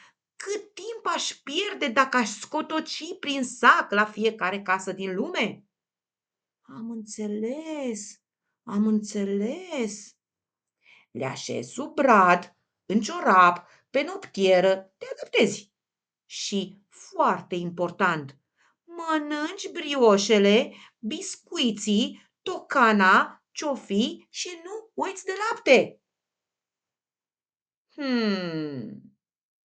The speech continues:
Întotdeauna trei sferturi din pahar. Ai grijă să nu uiți sacul și te întorci repede la sanie. Hai, fugi!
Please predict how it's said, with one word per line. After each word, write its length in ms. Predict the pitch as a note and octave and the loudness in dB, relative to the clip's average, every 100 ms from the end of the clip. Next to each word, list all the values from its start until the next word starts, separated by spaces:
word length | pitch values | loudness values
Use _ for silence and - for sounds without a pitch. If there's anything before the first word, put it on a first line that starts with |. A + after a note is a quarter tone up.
| _ _ _ _ _ _ _ _ _ _ | _ _ _ _ _ _ _ _ _ _
Întotdeauna 1300 | C4 C4+ C4 - F#4 G3+ G3 G3 B3+ A3+ G#3+ G#3+ _ _ _ | -4 -4 -6 -2 -2 4 4 4 4 4 4 0 _ _ _
trei 260 | C4+ A#3 F#3+ | 2 2 2
sferturi 520 | - C4 A#3 A3 G3+ | -4 0 0 2 0
din 140 | G3+ | 2
pahar. 500 | G3+ F3 D3 - _ _ _ _ _ _ _ _ _ - - - | 0 2 0 -2 _ _ _ _ _ _ _ _ _ -20 -20 -6
Ai 180 | A3+ B3+ | -2 -2
grijă 600 | G3+ G#3 F#3 F3 B3 - - _ | 2 2 2 0 0 0 -10 _
să 240 | - C4 | -2 2
nu 180 | G#3+ F#3+ | 4 4
uiți 260 | A3+ F4+ - | 2 -4 -8
sacul 760 | - G3+ F3+ F#3 G3 - _ - | 4 4 4 -4 -4 -6 _ -18
și 200 | - B3 | -14 -2
te 100 | C4+ | -2
întorci 460 | A3 B3 D4 - | 0 -2 -4 -4
repede 540 | F#3 F3+ B3 G#4 - G4+ | -10 -8 -8 -8 -8 -10
la 80 | F#4+ | -12
sanie. 640 | - D#4+ A#3 G3+ D#3+ - _ | -2 0 2 0 -2 -8 _
Hai, 320 | - - - | -12 -12 -12
fugi! 500 | _ B4+ - - _ | _ -6 -4 -8 _